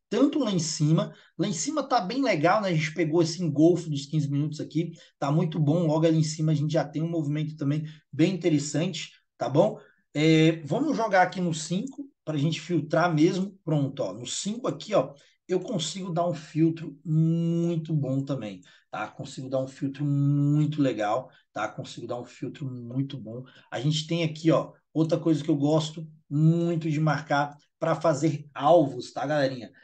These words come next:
Pegar o desbalanceamento do book, tá? Pegar o desbalanceamento do book num time frame menor pra me buscar alvos.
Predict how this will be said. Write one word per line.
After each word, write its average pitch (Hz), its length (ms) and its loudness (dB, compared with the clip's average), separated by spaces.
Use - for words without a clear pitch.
Pegar 170 580 2
o 165 120 -2
desbalanceamento 170 1080 -2
do 165 140 -4
book, 160 480 -2
tá? 131 160 -4
Pegar 165 300 2
o 180 40 4
desbalanceamento 160 720 0
do 185 120 -2
book 139 420 0
num 180 260 -4
time 147 300 0
frame 120 500 -8
menor 156 640 2
pra - 140 -2
me 175 160 0
buscar 175 560 -4
alvos. 147 680 -2